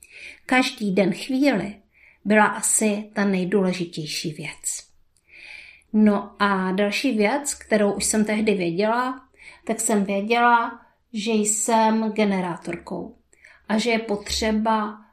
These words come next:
abych si dělala radost, aby mě to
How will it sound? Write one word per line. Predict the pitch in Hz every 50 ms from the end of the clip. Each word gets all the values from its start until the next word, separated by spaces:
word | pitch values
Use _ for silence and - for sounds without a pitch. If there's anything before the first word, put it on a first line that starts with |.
| _ _ _ -
abych | 202 196 190 185 196 190 175 - 190 - - - - - - - _ _ _ _ _ _ _ _ _
si | - - - - - 247 190 180 175 - -
dělala | 214 190 185 226 202 190 196 180 180 175 170 - 185 - - - _ -
radost, | 208 214 214 202 180 170 - - - - - - - - - -
aby | 214 208 208 254
mě | 240 233 240 233
to | 233 - - 175 - -